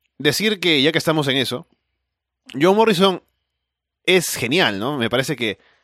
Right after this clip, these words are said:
hace muy bien su papel, eh, es un buen personaje, es gracioso, en el ring también es muy bueno, y por algún motivo W W E no se da cuenta, ¿no? Dicen, "Ah, bueno, John Morrison que sea ahí no haga nada", ¿no? Cuando podrían darle mucho más que hacer, pero bueno, lo tienen ahí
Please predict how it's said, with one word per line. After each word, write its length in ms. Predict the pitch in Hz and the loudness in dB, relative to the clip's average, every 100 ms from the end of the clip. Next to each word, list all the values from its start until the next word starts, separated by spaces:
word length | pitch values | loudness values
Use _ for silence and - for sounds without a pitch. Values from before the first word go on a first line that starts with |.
| _ - | _ -2
hace 240 | 151 151 | -2 0
muy 100 | 135 | -2
bien 120 | 131 | -2
su 100 | 123 | -2
papel, 480 | 110 101 139 139 135 _ _ _ _ _ - | -4 -2 0 0 -4 _ _ _ _ _ -10
eh, 220 | 104 107 | -6 -4
es 140 | 120 139 | -4 -4
un 120 | 123 | 0
buen 140 | 135 | 0
personaje, 640 | 123 117 117 151 147 147 127 | 0 -2 0 0 0 -2 -2
es 100 | 123 | -2
gracioso, 720 | 101 - 175 170 147 143 _ _ _ _ _ _ _ _ _ | -4 0 2 2 -2 -6 _ _ _ _ _ _ _ _ _
en 160 | 135 139 | -2 0
el 80 | |
ring 200 | 135 160 | 0 0
también 260 | 135 120 127 | 0 0 0
es 60 | 123 | 0
muy 120 | 127 | 0
bueno, 380 | 156 156 160 - _ _ _ _ - | 0 0 -4 -10 _ _ _ _ -8
y 100 | 165 | -2
por 120 | 190 | 0
algún 160 | 220 262 | 0 0
motivo 260 | 226 233 | 0 0
W 200 | 214 208 | 0 2
W 140 | 190 196 | 0 -2
E 40 | |
no 80 | 165 | -2
se 80 | 160 | 0
da 120 | 147 | 0
cuenta, 340 | 113 95 90 | -2 -4 -6
¿no? 140 | 120 147 | -4 -4
Dicen, 320 | 127 127 123 | -4 -4 -4
"Ah, 160 | 175 | -2
bueno, 200 | 147 139 123 | 0 0 0
John 120 | 151 | 0
Morrison 320 | 117 101 101 95 | -2 -2 -4 -6
que 80 | |
sea 160 | 95 107 | -4 -4
ahí 100 | 104 | -2
no 80 | 101 | -2
haga 120 | 92 | -2
nada", 260 | 95 92 92 | -4 -4 -8
¿no? 120 | 120 _ _ _ _ | -14 _ _ _ _
Cuando 200 | 131 147 | -2 -2
podrían 300 | 135 147 160 | 0 0 0
darle 240 | 156 156 143 | 0 0 0
mucho 240 | 156 156 | 0 0
más 140 | 139 | -2
que 80 | - | -2
hacer, 260 | 135 156 156 | -4 -2 -2
pero 300 | 123 104 101 | -2 -2 -2
bueno, 200 | 135 110 | -4 -2
lo 120 | 101 | -2
tienen 260 | 120 131 120 | -2 -4 -4
ahí 260 | 120 139 | -4 -6